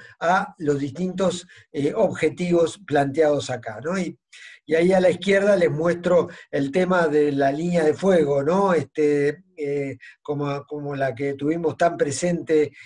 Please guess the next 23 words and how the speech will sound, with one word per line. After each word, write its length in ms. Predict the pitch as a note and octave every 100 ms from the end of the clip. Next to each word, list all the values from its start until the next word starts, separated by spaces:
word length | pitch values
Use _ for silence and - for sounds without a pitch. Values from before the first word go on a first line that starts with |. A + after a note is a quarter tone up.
| - -
eh, 280 | D3 D3+ G3
este 300 | D3+ - E3+
año 260 | F3 F3
en 60 | E3
la, 180 | D#3 E3
en 260 | D#3+ D3 D3+
la 60 |
Argentina, 720 | D3+ C3 E3 F#3 F#3 F#3+ G3+ F#3+ - _
eh, 220 | C#3+ D3 E3
sobre 420 | - F3 G3 G#3
el 100 | E3+
cambio 280 | E3+ E3 D#3+
climático, 580 | C#3+ C3 A#2 A2+ A2+ B2+
¿no? 160 | C#3
Como 380 | D#3 C#3+ D3 B2 _
tenemos 200 | - D3
que 60 | D3
hacer 240 | C#3 E3
enormes 580 | D3 D#3+ A3+ G3+ F3 D#3
esfuerzos, 800 | D3+ B2 F3+ G3 F#3 - G3 F#3+ - - -
eh, 220 | - D#3 D3+
para 260 | D#3+ D#3+
lograr 560 | D#3 D#3 D#3 E3 F3